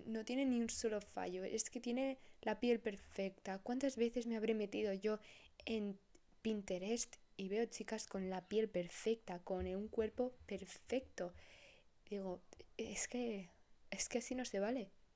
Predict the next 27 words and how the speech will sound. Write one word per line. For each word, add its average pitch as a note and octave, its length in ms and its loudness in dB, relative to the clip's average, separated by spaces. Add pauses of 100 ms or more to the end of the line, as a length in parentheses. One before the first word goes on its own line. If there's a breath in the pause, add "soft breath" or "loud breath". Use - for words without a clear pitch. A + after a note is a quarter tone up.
(680)
Pero G#3+ 240 4 (340 loud breath)
probablemente, C4 1000 4 (440)
y G#3 380 -2 (180)
ulti-, C4 280 2 (100)
se A3+ 220 4
da C4 420 6
bastante, G#3 880 4 (1900 soft breath)
se B3+ 140 6
sabe B3+ 300 8
bastante G#3 460 4
de G3 120 2
todo F#3+ 200 -2
esto G3 340 -4
y G#3 60 -2
de F#3 100 0
que E3+ 360 0
las E3 220 0
redes F#3+ 400 0
sociales F#3 400 2
son F#3 240 -2
falsas A3+ 800 2
y G#3 100 -4
todo B3 140 8
el C4 60 6
mundo B3+ 200 4
lo G3+ 100 6
sabe, F#3+ 300 0